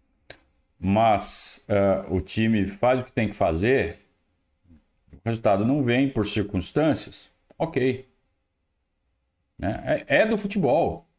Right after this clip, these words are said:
Futebol é isso. Agora, se o erro que causa a perda do resultado,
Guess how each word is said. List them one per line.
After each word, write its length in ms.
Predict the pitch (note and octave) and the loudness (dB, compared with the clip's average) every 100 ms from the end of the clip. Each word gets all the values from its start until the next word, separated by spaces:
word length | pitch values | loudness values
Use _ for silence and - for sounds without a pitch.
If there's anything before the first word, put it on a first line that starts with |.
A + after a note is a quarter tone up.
| _ _ | _ _
Futebol 460 | - G2+ F#2 G#3+ | -8 0 2 4
é 140 | C#4+ A3 | 4 4
isso. 400 | D3 - - - _ _ _ _ _ _ _ _ _ _ _ _ _ _ _ _ _ _ | 4 0 -6 -14 _ _ _ _ _ _ _ _ _ _ _ _ _ _ _ _ _ _
Agora, 440 | C#3 C3+ A#2+ G#2 - | -2 2 2 0 -6
se 380 | - - - F3+ | -10 -8 -2 2
o 140 | E3+ F3 | 4 6
erro 340 | C4+ C4 B3+ | 4 2 -2
que 180 | - G3+ | -2 -4
causa 840 | G3+ D3+ C#3 C3+ A2+ G#2 F#2 F#2 _ _ | -2 2 4 2 0 0 -2 -2 _ _
a 80 | - | -10
perda 400 | - - C3 B2 | -6 0 0 2
do 80 | A#2 | 0
resultado, 760 | A2 G#2 G2 G2 F#2+ F2+ D#2+ | 0 0 -2 2 4 4 0